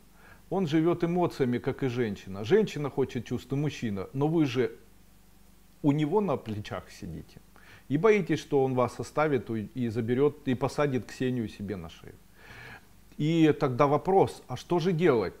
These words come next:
Ну, если сидите на шее, то что нужно делать? Нужно как с конём.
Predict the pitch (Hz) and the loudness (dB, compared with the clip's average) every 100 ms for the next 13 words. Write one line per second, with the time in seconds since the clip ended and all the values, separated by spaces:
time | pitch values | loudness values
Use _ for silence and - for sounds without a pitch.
0 | - 123 135 - 120 - 131 196 196 165 | -6 0 0 -2 -6 -2 0 2 0 0
1 | 147 - 131 113 127 - 190 180 139 123 | -2 2 2 2 -4 0 2 2 2 0
2 | 110 101 90 82 - - - - - 117 | -2 0 -2 -4 -8 -20 -20 -20 -12 -4
3 | 135 139 135 147 139 - 147 143 - - | -2 -2 0 0 0 0 0 0 -12 -18
4 | - 151 165 185 147 92 | -6 -2 0 2 0 -2